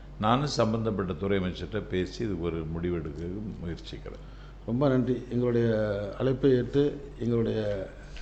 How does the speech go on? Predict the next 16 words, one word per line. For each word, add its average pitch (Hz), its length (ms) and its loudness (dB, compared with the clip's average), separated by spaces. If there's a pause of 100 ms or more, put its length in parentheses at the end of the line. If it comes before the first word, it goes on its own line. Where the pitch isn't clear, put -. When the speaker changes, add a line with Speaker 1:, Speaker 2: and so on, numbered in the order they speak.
(580)
Speaker 2:
இந்த 107 240 0
பேட்டிக்கு 123 360 2
ஒத்துழைத்த 117 460 -2
உங்களுக்கு 98 680 -2
எங்களுடைய 98 240 -4
மனமார்ந்த 113 320 0
நன்றியை 101 300 -2
தெரிவித்துக்கிறோம். 95 480 -6 (500)
நேயர்களே, 156 420 12
இதுவரைக்கும் 147 420 12
நம்ம 127 200 12
கேட்ட 131 500 12
அந்த 113 240 6
சில 113 220 4
முக்கியமான 143 680 10
கேள்விகளுக்கு 135 880 8